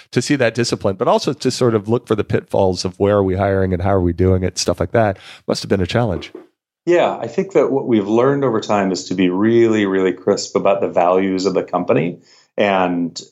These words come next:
Speaker 2: and it's one thing to say, are they qualified to do the job or not? You know, they have, they have the kind of experience that we're, we need to do the, the functional job.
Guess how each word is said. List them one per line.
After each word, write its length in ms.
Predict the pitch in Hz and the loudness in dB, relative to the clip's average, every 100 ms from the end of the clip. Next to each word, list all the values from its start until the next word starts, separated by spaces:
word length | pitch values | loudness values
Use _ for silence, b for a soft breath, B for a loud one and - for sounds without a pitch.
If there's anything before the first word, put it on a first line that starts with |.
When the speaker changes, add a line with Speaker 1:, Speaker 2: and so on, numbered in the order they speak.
| _ - | _ -4
Speaker 2:
and 260 | 110 101 101 | 0 2 2
it's 100 | 123 | 0
one 180 | 196 185 | 0 0
thing 220 | 147 120 | 0 0
to 60 | 101 | 0
say, 200 | 113 101 | 2 2
are 80 | 98 | 2
they 120 | 92 | -2
qualified 480 | - 95 95 92 85 | 0 0 2 0 -2
to 80 | |
do 140 | 85 90 | -4 -4
the 100 | 87 | -4
job 240 | - - | -4 -4
or 80 | 67 | -6
not? 320 | - - - - | -10 -12 -10 -2
You 100 | 98 | -2
know, 60 | |
they 100 | 101 | 0
have, 340 | 95 98 95 - B B - | 2 2 2 -2 B B -2
they 100 | 104 | 2
have 140 | 117 | 2
the 60 | 113 | 0
kind 240 | 104 101 | 0 0
of 60 | 101 | 0
experience 640 | 98 - 90 90 85 - | -4 0 2 4 2 -2
that 180 | - - | -4 -2
we're, 560 | 90 85 85 85 92 - | 0 2 4 2 0 -4
we 300 | - - 95 | -6 2 2
need 240 | 90 87 | 4 0
to 60 | 85 | -2
do 360 | 78 87 87 87 | 0 2 4 4
the, 240 | 87 90 87 | 2 0 -2
the 80 | |
functional 540 | - 90 87 - 90 87 | -2 -4 -2 0 0 0
job. 560 | - - 113 135 131 | 0 0 2 -2 -6